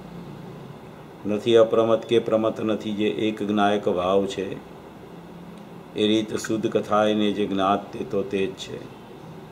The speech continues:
જમનેત્ર તેમજ જ્ઞાન નથી કારક નથી વેદ કરે. જાણે જ કર્મોદય નિર્જરા બંધ તેમજ મોક્ષને.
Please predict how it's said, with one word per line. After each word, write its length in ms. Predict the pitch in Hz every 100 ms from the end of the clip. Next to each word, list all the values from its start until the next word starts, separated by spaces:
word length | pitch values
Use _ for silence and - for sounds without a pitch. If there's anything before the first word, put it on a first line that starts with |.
| - - - - - - - 95
જમનેત્ર 520 | 104 110 113 113 113
તેમજ 420 | 107 110 110 104 101
જ્ઞાન 280 | 104 110
નથી 300 | 110 107 110
કારક 400 | 101 104 104 101
નથી 240 | 110 95 98
વેદ 220 | 98 98
કરે. 360 | 95 98 90 90 - - - - - - - - - - - - - -
જાણે 300 | 95 107 117
જ 160 | 107 110
કર્મોદય 520 | 110 107 104 101 101
નિર્જરા 480 | 101 101 95 98 98
બંધ 320 | 92 95 90
તેમજ 380 | 92 92 92 85
મોક્ષને. 520 | 85 85 - - 64